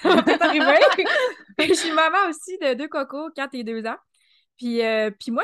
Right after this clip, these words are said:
Speaker 1: j'étais technologiste médicale, je travaillais dans les hôpitaux. Fait que, tu sais, c'est comme quand tu fais ta prise de sang, là, je fais, j'analysais ça, puis, euh, j'ai fait, je me suis promenée un peu, je, il y a plusieurs, euh, variantes, là, à ce métier-là.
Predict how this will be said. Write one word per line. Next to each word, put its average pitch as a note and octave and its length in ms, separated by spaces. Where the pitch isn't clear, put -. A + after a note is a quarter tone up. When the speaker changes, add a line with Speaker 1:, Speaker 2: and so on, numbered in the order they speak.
Speaker 1:
j'étais C4+ 400
technologiste C4+ 480
médicale, C4 500
je - 60
travaillais A3 480
dans G3+ 360
les G3+ 320
hôpitaux. C#4 480
Fait G3+ 80
que, - 60
tu C4 120
sais, B3 120
c'est A#3 140
comme A3+ 160
quand A3+ 120
tu - 100
fais B3 100
ta G#3 160
prise A3+ 200
de G#3 140
sang, B3+ 440
là, A#3+ 180
je A3+ 100
fais, - 140
j'analysais G#3 600
ça, C4 360
puis, G#3 320
euh, F#3+ 140
j'ai G#3+ 160
fait, G#3+ 180
je G3 60
me G#3+ 80
suis - 100
promenée A3+ 300
un A3+ 80
peu, C4 240
je, - 140
il G3+ 200
y A3+ 60
a - 20
plusieurs, B3+ 460
euh, A#3+ 120
variantes, A#3 460
là, G4 160
à D#4 40
ce A#3 280
métier-là. A3+ 460